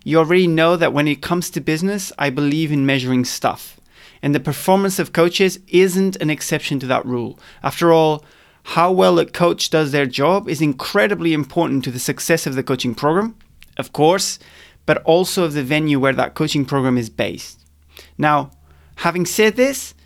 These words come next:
just because I want to discuss ways to measure coach performance objectively doesn't mean that I believe that everything that is important about a coach's performance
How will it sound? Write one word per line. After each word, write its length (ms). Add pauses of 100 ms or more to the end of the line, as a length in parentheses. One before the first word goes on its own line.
(300)
just 260
because 320
I 80
want 240
to 80
discuss 480
ways 320
to 120
measure 260
coach 340
performance 420
objectively 720 (560)
doesn't 460
mean 240
that 140
I 100
believe 340
that 300
everything 580
that 140
is 100
important 500
about 220
a 60
coach's 400
performance 640